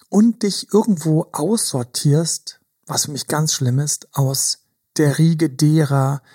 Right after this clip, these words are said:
die eine coole Beziehung haben und einsortierst in die Riege derer, die mitmachen, festhalten, nicht genau wissen, aber eigentlich vielleicht sogar aus Angst, dass sie sonst keinen mehr abbekommen würden,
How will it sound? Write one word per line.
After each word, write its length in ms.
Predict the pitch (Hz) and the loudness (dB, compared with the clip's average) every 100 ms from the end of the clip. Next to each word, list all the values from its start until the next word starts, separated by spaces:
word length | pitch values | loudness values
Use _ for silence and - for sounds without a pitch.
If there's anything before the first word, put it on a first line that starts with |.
| _ _ - | _ _ -2
die 120 | 160 | 0
eine 200 | 143 147 | 2 -2
coole 360 | - 190 214 | 0 2 2
Beziehung 680 | 202 208 - 190 190 185 143 | 2 -4 -2 2 4 4 4
haben 300 | 160 165 165 | 4 2 0
und 140 | 160 156 | -4 0
einsortierst 840 | 143 208 226 233 - 196 196 180 | 2 4 2 0 0 0 2 0
in 80 | 160 | -4
die 60 | 147 | -2
Riege 260 | 151 139 | 0 -2
derer, 560 | 120 156 165 165 175 170 - - - - - _ _ - | 0 2 2 2 -2 -4 -10 -20 -20 -20 -20 _ _ 0
die 160 | 160 | 2
mitmachen, 1000 | 147 151 226 - 190 185 - 180 180 180 165 _ _ _ _ | 4 2 0 2 2 2 2 2 4 2 -2 _ _ _ _
festhalten, 1600 | - - 147 170 - 165 170 170 165 - 165 160 156 156 160 147 | -18 -2 0 0 0 0 2 2 0 0 2 4 4 4 2 0
nicht 280 | - 156 - | -2 -4 -2
genau 300 | 170 147 127 | 2 2 2
wissen, 460 | 160 180 - 175 170 | 0 0 2 2 2
aber 260 | 131 143 | 0 0
eigentlich 640 | 151 165 175 170 156 - - _ _ _ _ _ _ _ _ _ _ _ _ _ | 2 2 2 2 0 -6 -14 _ _ _ _ _ _ _ _ _ _ _ _ _
vielleicht 260 | - 120 - | -6 -4 -2
sogar 180 | 139 123 | -2 -2
aus 220 | 123 - | -4 -4
Angst, 760 | 160 180 214 185 - - - - _ _ | 2 4 4 0 -4 -8 -12 -16 _ _
dass 180 | - 135 | -6 -4
sie 100 | 151 | -2
sonst 340 | 139 143 - | 0 0 -4
keinen 240 | - 147 147 | -2 0 2
mehr 120 | 147 | 0
abbekommen 600 | 135 165 - 156 156 143 | -4 -6 -2 0 0 0
würden, 240 | 147 151 | 0 0